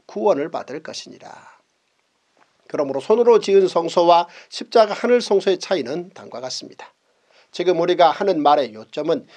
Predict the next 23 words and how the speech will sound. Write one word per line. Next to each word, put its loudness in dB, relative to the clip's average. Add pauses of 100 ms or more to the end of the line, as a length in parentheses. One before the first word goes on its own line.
(160)
이러한 4
대제사장이 2
우리에게 -2
있다는 -10
것이라. -14 (540)
그는 0
하늘에서 0
지극히 -6
크신 -6
이의 4
보좌 -4
우편에 -4
앉으셨으니 -12 (320)
성소와 -2
참 -14
장막에서 -2
섬기는 -10
이시라. -16 (320)
이 -6
장막은 2
주께서 0
세우신 -6
것이요 -2